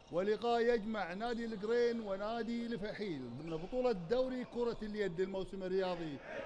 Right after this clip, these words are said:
ألفين وسبعتاش ألفين وثمانتاش. لقاء مهم للطرفين،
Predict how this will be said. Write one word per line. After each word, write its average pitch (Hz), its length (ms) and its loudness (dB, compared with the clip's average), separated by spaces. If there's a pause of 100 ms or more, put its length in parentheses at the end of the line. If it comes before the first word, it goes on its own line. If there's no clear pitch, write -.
(140)
ألفين 247 460 2
وسبعتاش 226 880 0
ألفين 214 400 0
وثمانتاش. 175 720 -6 (1400)
لقاء 247 400 4
مهم 240 320 4
للطرفين، 247 840 2